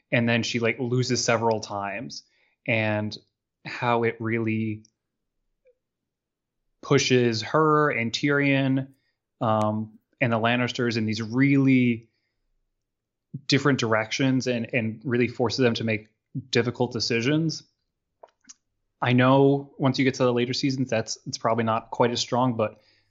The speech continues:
um, I, I really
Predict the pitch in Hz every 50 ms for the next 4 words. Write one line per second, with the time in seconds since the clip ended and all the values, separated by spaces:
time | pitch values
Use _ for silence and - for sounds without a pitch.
0 | _ _ _ _ _ _ - 107 101 101 101 104 104 - _ _ _ _ _ _
1 | _ 147 127 131 135 139 139 135 127 123 127 - _ - 123 127 123 120 120 120
2 | 117 113 110 110 113 -